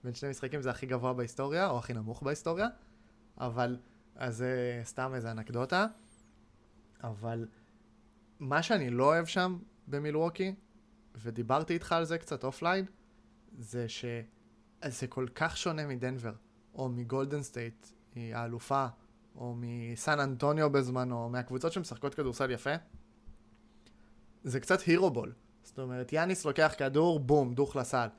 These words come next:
אה, לילארד לוקח כדור, כל כך הרבה דברים שלו נגמרים בסל ופאול, לא, גם כי הוא כזה טוב, אבל הוא פשוט לוקח על עצמו הזדמנויות כל כך לא נוחות, שמערבות כל כך הרבה מגע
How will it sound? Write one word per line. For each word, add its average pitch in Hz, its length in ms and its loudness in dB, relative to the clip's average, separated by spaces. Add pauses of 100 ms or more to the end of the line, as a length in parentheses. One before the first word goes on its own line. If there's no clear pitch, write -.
(480)
אה, 135 240 -2
לילארד 170 380 4
לוקח 156 320 4
כדור, 160 520 4 (840)
כל 135 200 4
כך 165 200 8
הרבה 165 240 8
דברים 147 320 4
שלו 175 140 -2
נגמרים 131 480 -2
בסל 143 320 2
ופאול, 151 500 6 (420)
לא, 139 260 2 (160)
גם 151 220 10
כי 180 100 6
הוא 170 100 10
כזה 135 200 4
טוב, 220 260 8
אבל 123 260 0 (280)
הוא 127 120 -4
פשוט 165 240 2 (140)
לוקח 139 540 4
על 151 80 10
עצמו 139 260 0
הזדמנויות 131 540 -2
כל 131 220 0
כך 151 220 0
לא 165 120 2
נוחות, 175 520 0 (380)
שמערבות 127 800 -2
כל 131 160 0
כך 156 180 0
הרבה 151 180 4
מגע 151 380 6